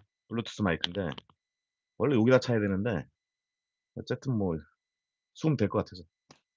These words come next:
요런 식으로 해가지고 그 제가 새로운 컨텐츠를 할 예정입니다. 근데 제 채널에는 저 떠드는 거 올릴 것 같고 그 새 컨텐츠는 다른 채널에 할 겁니다.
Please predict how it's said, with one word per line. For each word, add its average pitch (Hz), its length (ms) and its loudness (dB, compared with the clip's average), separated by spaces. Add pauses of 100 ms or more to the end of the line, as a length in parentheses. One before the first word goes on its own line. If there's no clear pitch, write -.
(340)
요런 190 200 8
식으로 190 260 4
해가지고 180 520 4 (1900)
그 113 380 2
제가 135 440 4
새로운 220 340 10
컨텐츠를 208 440 6
할 135 120 8
예정입니다. 107 500 4
근데 104 200 2
제 113 180 0
채널에는 170 1200 4 (1200)
저 139 140 4
떠드는 220 320 10
거 160 60 10
올릴 123 160 8
것 107 100 4
같고 90 440 0 (540)
그 - 100 -12 (440)
새 165 120 -2
컨텐츠는 170 600 0
다른 147 260 4
채널에 131 240 2
할 98 100 2
겁니다. 69 340 -10